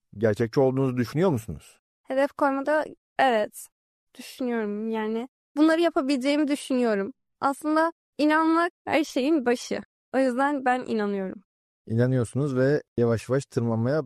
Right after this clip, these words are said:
Speaker 1: başladınız herhalde.
Speaker 2: Evet.
Speaker 1: Evet. Dediğimiz gibi son, e, sonlara geliyoruz. Teşekkür ederim bugün konuk olduğunuz için.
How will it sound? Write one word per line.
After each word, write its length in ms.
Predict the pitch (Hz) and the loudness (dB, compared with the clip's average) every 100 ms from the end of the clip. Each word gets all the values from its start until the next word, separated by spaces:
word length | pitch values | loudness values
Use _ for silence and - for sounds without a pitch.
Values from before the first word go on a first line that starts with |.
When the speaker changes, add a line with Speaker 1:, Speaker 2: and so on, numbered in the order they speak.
| - _ - | -8 _ -4
Speaker 1:
başladınız 640 | 110 120 127 123 131 113 | 0 0 0 0 0 0
herhalde. 520 | 120 104 104 101 165 190 _ _ - | 0 2 2 2 -2 -2 _ _ -6
Speaker 2:
Evet. 340 | 262 226 226 _ | -4 -4 -8 _
Speaker 1:
Evet. 320 | - 214 190 - _ _ 151 | -4 -2 -2 -4 _ _ 0
Dediğimiz 360 | 156 156 147 | 0 2 0
gibi 160 | 127 123 | -2 -2
son, 380 | - 143 139 120 | -2 -2 -2 0
e, 240 | 123 120 | 2 2
sonlara 320 | 113 143 139 | 0 -2 0
geliyoruz. 500 | 139 127 113 117 151 - | 0 0 2 0 -2 -4
Teşekkür 360 | 123 135 - | -2 -2 0
ederim 240 | 147 127 113 | 2 2 0
bugün 200 | 107 107 | -2 -2
konuk 320 | 117 113 104 | -2 -2 2
olduğunuz 500 | 110 104 110 107 101 | 2 2 0 0 -2
için. 260 | 98 170 | -4 -4